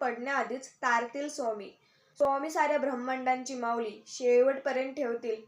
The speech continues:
आपल्या भक्तांवर सुखांची सावली. म्हणजे कमेंटमध्ये श्री स्वामी समर्थ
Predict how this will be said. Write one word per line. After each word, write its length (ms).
आपल्या 320
भक्तांवर 560
सुखांची 580
सावली. 480
म्हणजे 480
कमेंटमध्ये 640
श्री 260
स्वामी 320
समर्थ 480